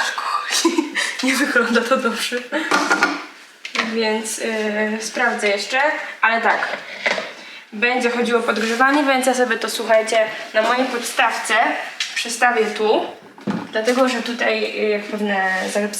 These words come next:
zapewne widać, mam okap, no a chciałabym, żeby te, wiecie, wszystkie opary leciały mi prosto w,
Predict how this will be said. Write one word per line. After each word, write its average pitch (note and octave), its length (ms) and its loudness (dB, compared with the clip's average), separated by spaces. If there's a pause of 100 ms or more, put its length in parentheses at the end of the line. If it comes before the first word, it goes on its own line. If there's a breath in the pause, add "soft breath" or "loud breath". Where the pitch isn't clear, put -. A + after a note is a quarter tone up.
zapewne G#3 240 0
widać, G3+ 340 0
mam G3+ 220 -2
okap, F4+ 260 2 (540 loud breath)
no F#4+ 60 -2
a F4+ 180 4
chciałabym, C4 460 4
żeby A#3 240 0
te, A#3 240 2
wiecie, F#3+ 460 0
wszystkie G#3 880 2 (420 loud breath)
opary A3 440 4
leciały G#3 380 4
mi G3+ 140 -2
prosto G3+ 600 0
w, G3+ 100 -6